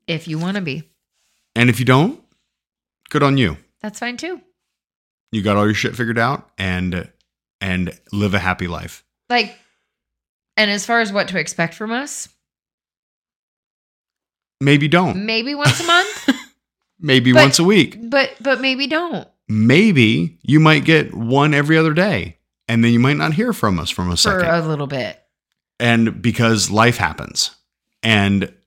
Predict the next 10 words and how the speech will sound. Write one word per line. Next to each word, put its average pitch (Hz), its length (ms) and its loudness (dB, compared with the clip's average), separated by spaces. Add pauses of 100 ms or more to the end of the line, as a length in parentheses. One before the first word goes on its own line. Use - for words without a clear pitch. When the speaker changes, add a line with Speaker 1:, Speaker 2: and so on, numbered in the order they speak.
(120)
Speaker 2:
our 117 300 6
Speaker 1:
Yeah. 98 60 2
Speaker 2:
life 120 640 0 (1300)
Speaker 1:
It's 185 180 -8
chaotic. 151 800 -6 (200)
Speaker 2:
doesn't, 107 600 2
just 95 220 0
like 90 200 -6
yours, 87 400 -4 (1200)
right? 92 340 -4